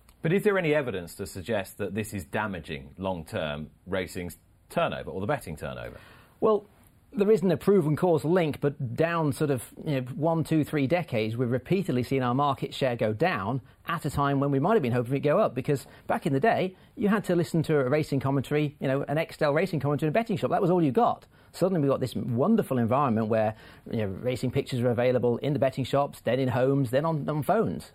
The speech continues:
Speaker 2: And yet the, sh-, the share has gone down and down and down. And when you talk to people i-, in racing, and I, I've obviously talked to punters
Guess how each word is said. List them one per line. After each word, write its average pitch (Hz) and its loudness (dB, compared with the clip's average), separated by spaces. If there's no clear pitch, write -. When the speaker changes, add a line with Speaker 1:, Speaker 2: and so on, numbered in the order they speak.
Speaker 2:
And 131 0
yet 135 0
the, 131 -4
sh-, - -12
the 127 -4
share 147 0
has 139 -2
gone 123 0
down 135 0
and 120 -2
down 123 0
and 107 -2
down. 135 -2
And 139 -2
when 151 0
you 135 2
talk 240 2
to 185 -4
people - -6
i-, 117 -2
in 117 2
racing, 113 -2
and 127 0
I, 135 2
I've 139 2
obviously 131 -2
talked 139 0
to 120 -6
punters 143 -2